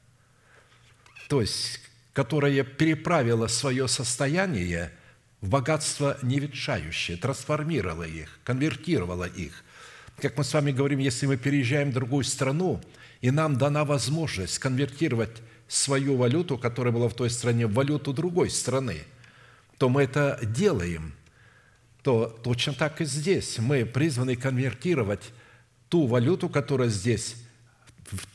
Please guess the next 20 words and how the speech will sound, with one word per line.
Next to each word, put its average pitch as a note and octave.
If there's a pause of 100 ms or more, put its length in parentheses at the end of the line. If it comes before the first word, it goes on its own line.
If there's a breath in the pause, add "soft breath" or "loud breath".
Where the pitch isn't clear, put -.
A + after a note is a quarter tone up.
(120)
другую D3
валюту. G2 (640 loud breath)
Каким G#3
образом F#3
это F3
Бог C#3+
делает, D#3
это C#3+
очень C3+
интересно. C3 (220 loud breath)
Напомню, C3+
что C#3
вдова D3
из B2+
Сар-, C3+ (180)
Сарепты D3
Сидонской B2 (320 loud breath)
бросила C#3+
одну C#3+
лепту, A2